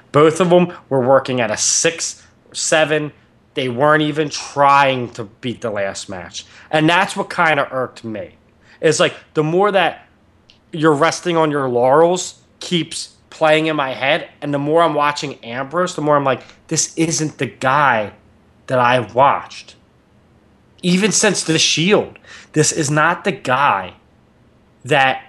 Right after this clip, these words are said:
that got me back into wrestling. There are so many other layers that he hasn't peeled back yet. And you can be a conspiracy theorist, and you can say, "You know what? They're let-, they're not letting him unleash."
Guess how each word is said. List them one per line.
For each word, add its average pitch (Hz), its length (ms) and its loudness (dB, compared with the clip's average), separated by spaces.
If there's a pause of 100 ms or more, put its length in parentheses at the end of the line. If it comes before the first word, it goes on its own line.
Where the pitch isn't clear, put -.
that 139 240 -6
got 135 240 2
me 147 80 -8
back 120 320 -6
into 127 140 -10
wrestling. 147 280 -8 (180)
There 165 120 0
are 165 40 0
so 175 280 -2
many 180 240 2
other 151 260 0
layers 143 600 0
that 131 280 -6
he - 220 -8
hasn't 131 480 -2
peeled 120 380 -4
back 165 300 0
yet. 110 160 -6 (200)
And 156 140 0
you 185 80 2
can 247 260 0
be 240 100 2
a 175 40 2
conspiracy 127 500 -10
theorist, 117 240 -14
and 143 80 -8
you 147 60 -6
can 240 240 -2
say, 139 320 -2 (320)
"You 139 80 -6
know 165 120 2
what? 208 240 2 (260)
They're 165 260 2
let-, 185 220 2
they're 160 120 -4
not 185 280 2
letting 180 260 -2
him 170 200 -2
unleash." 135 720 -6